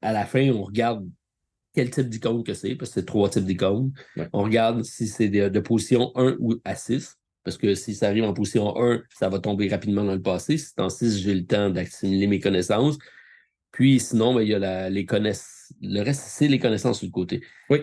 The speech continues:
Speaker 1: C'est, euh, les cartes, euh, de niveau un et deux qui vont être des bonus souvent de fin de partie. Toi, t'as joué avec beaucoup de,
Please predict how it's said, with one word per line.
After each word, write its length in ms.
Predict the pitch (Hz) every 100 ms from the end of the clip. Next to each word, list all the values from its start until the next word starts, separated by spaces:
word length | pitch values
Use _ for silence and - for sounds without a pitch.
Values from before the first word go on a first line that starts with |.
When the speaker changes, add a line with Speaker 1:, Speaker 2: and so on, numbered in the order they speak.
| -
Speaker 1:
C'est, 320 | - 98 95
euh, 140 | 90
les 160 | 92 90
cartes, 340 | 113 101 -
euh, 580 | 95 87 85 85 85 85 82
de 100 | 92
niveau 360 | 95 98 95
un 60 | 104
et 180 | 101 95
deux 240 | 98 110
qui 200 | 117 -
vont 260 | 101 107 104
être 180 | 107 98
des 100 | 104
bonus 460 | 107 110 110 131 135 - -
souvent 260 | - 120 123
de 100 | 123
fin 160 | 113 127
de 60 |
partie. 420 | 123 113 - 170 - - -
Toi, 160 | - 165
t'as 140 | 170 120
joué 460 | 113 135 147 151 _ -
avec 300 | 101 107 104 -
beaucoup 440 | 101 117 135 170
de, 640 | 143 117 107 104 101 95